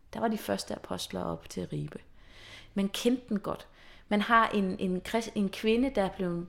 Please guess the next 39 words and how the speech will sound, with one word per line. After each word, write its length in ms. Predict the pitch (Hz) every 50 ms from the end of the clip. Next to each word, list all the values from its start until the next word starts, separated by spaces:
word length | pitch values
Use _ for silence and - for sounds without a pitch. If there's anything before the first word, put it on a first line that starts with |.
| - -
begravet 540 | - 180 - - 208 208 220 220 208 202 -
i 40 | 185
tre 320 | - - - - 247 240
hundrede-tallet 440 | 233 226 202 190 - - 175 170 -
på 120 | - -
Fyn, 320 | - - - 320 294 220 202 - - - - - - - - - - - - - - -
med 260 | 196 202 202 196 - - -
en 160 | 190 185 185
krystal 520 | - - - 202 - - - 233 233 240 - - - - - - -
hvor 80 | - 202
der 80 | 196 185
er 40 |
kristent 360 | - - 190 196 - - 214 -
symbol 380 | - 196 185 - 202 196 196
på, 160 | 190 - 196
og 60 | 196 185
hun 140 | 185 185
selv 240 | - - - 220 -
kommer 260 | - - 202 190 190
sandsynligvis 720 | 185 - 190 185 - - 208 196 196 185 185 185 - - - - - - - -
ned 120 | - 190
fra 120 | 196 - 202
Sortehavsområdet. 840 | - - 185 190 202 190 180 170 160 - 175 175 175 170 160 160 160 - - - - -
Det 60 | -
er 60 | 170 175
et 40 |
af 60 | 180 175
de 80 | 175
tidlige 340 | - - - 202 196 202 196
kristne 360 | - - 175 175 - - 180 175 - - - -
områder. 420 | 156 160 175 185 185 - - 165 - - - - - - - - -
Så 140 | - - 220
de 60 | 226
kristne 380 | 214 - - 254 - - 254 220
har 100 | 208 202
været 280 | 180 185 196 226 254
der 60 | 254 208
hele 200 | 180 180 180 -
tiden. 260 | - - - -